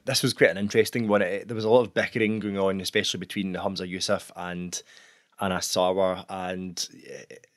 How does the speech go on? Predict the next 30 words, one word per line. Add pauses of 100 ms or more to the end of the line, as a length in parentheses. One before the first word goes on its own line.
(160)
eh,
I
suppose
it
was
a
very
classic
argument
in
some
ways,
but,
you
know,
distilled
down
<laughs>
into
its
purest
form
where, (760)
you
know,
L-,
Labour
are
on,
on,